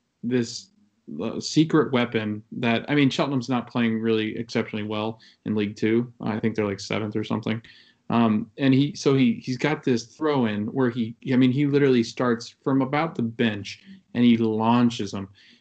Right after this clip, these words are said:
And it's just kind of a, it's abnormal. So people don't really know how to defend against it, like, especially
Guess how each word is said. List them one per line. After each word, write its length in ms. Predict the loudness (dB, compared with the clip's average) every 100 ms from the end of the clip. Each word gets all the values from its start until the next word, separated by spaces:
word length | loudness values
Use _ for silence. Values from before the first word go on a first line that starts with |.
| _
And 320 | -4 0 2 2
it's 240 | 0 0 2
just 240 | 0 0
kind 180 | -2 0
of 80 | 2
a, 140 | -2 -4
it's 440 | -6 -4 -6 -8 -2
abnormal. 640 | 2 4 6 4 4 0
So 280 | -2 2 2
people 300 | 0 -2 -2
don't 220 | 2 2
really 180 | 2 2
know 120 | 2
how 80 | 2
to 80 | 0
defend 400 | -2 -2 2 4
against 340 | 4 0 0
it, 160 | -2 -2
like, 220 | -2 -2
especially 640 | -2 -2 0 0 2 2